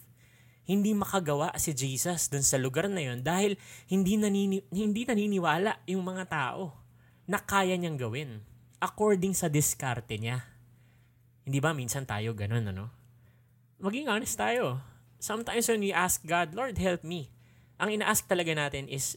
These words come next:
hindi, "Lord, do what you think is right." Ang ina-ask tala-, ang ina-ask natin sa puso natin, "Lord, do things according to my idea." Pwede ba mag-repent na tayo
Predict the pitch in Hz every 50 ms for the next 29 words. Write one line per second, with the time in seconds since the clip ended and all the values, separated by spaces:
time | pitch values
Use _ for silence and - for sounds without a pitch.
0 | - - - 180 170 156 165 170 165 - - - - 165 196 214 202 156 135 135
1 | 139 190 190 185 165 165 165 - - 151 - - 170 160 156 - - 123 - 147
2 | 170 208 233 - - - 180 - 285 - 196 214 202 - - 202 190 196 196 -
3 | - 196 202 196 202 190 160 214 254 - - 190 175 165 156 - 147 - 156 -
4 | - 160 151 - 170 156 151 151 - 127 127 131 - - - - - - - -
5 | - _ - 214 240 226 170 - - - - - - _ - 143 139 190 190 196
6 | 185 - - 208 220 208 - - - - 180 175 170 156 170 160 147 165 151 151
7 | 147 - - 127 117 107 127 123 120 123 135 156 160 - - - - - - -
8 | - - - - - - - - _ - - - - _ _ - - - - -
9 | - - - - - - - - _ - - - 131 127 123 117 123 147 170 156
10 | 135 120 113 117 113 104 127 123 - - 117 110 - - 117 104 107 104 104 104
11 | 107 117 120